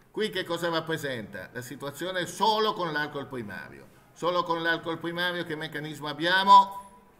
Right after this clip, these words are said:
Qui è una sostituzione S N uno, giusto? Qui ho un alcol terziario, potevo anche fare quello secondario, eh. Secondario, terziario, qui va bene. Che meccanismo ho?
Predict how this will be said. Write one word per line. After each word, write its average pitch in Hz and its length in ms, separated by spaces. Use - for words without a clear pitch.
Qui 143 140
è 143 40
una 139 200
sostituzione 165 1000
S 165 280
N 139 260
uno, 64 480
giusto? 175 680
Qui 220 180
ho 185 160
un 190 100
alcol 160 440
terziario, 156 640
potevo 135 320
anche 135 260
fare 120 260
quello 113 220
secondario, 80 800
eh. 104 160
Secondario, 123 640
terziario, 117 500
qui 131 140
va 175 160
bene. 101 340
Che 127 120
meccanismo 135 540
ho? 180 460